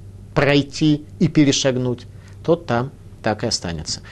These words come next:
Совет Виленского Гаона, чтобы лагатим, чтобы страсти не захлестывали тебя и не закрывали тебе путь к Ганедену, лгитарер мицело шелягуф, очиститься от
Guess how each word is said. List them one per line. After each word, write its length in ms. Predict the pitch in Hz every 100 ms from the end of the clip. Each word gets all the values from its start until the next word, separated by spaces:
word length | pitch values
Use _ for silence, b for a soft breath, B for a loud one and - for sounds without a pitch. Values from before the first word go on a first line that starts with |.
| B
Совет 380 | B - 143 156
Виленского 460 | 147 143 135 - 127
Гаона, 360 | 123 147 180
чтобы 280 | 170 - 131
лагатим, 680 | 151 160 139 156 156 185 196
чтобы 520 | - - 135 131 135 -
страсти 720 | - - - 156 165 160 -
не 140 | 143 139
захлестывали 720 | 139 - 143 139 - 131 123
тебя 400 | 120 113 113 117 B B
и 100 | 147
не 100 | 151
закрывали 480 | 135 151 143 143 127
тебе 240 | 127 123
путь 300 | 113 123 110 -
к 60 |
Ганедену, 680 | 123 120 123 131 147 165 175 - B
лгитарер 800 | 156 156 147 165 143 135 151 175
мицело 440 | 165 135 - 135 127
шелягуф, 520 | - 113 104 135 151 - B
очиститься 800 | - 151 - 165 165 185 175 -
от 300 | - 160 151